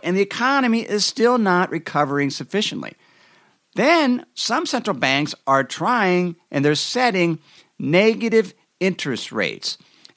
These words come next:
And Ben Bernanke described what negative interest rates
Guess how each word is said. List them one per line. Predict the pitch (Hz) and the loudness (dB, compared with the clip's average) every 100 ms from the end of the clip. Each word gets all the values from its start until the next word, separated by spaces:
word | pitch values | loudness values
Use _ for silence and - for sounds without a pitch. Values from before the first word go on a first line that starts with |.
| - | -2
And | 170 170 165 160 - | 2 4 4 2 2
Ben | 202 220 | 0 2
Bernanke | 202 214 269 226 208 | 0 0 -2 -4 -4
described | 180 - - 160 147 156 - | -2 -4 -2 2 2 2 -2
what | 147 156 | -4 -4
negative | - 151 175 196 196 196 175 - _ _ _ - | -2 0 0 0 -2 -2 -4 -10 _ _ _ -2
interest | 170 170 175 - | -2 0 -4 -4
rates | 156 147 147 - | -2 -2 -2 -6